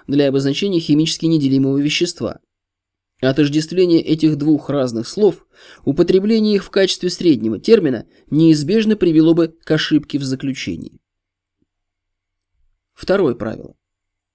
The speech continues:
Средний термин должен быть распределён хотя бы в одной из посылок. Назначение среднего термина заключается в том, чтобы связать «с» и «п»,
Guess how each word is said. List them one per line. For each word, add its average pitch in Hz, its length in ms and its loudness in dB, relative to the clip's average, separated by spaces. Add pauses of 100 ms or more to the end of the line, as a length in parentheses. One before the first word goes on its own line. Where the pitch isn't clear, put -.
(520)
Средний 123 560 2
термин 180 520 0
должен 196 420 2
быть 185 240 0
распределён 170 640 0
хотя 160 320 -2
бы 160 100 0
в 156 60 0
одной 143 340 0
из 139 80 -8
посылок. - 560 -10 (1400)
Назначение 190 720 0
среднего 147 400 -2
термина 127 400 -6 (280)
заключается 185 640 0
в 165 60 -8
том, 269 160 -4
чтобы 202 260 -4
связать 170 640 -4
«с» 208 440 0
и 202 100 -6
«п», - 400 -6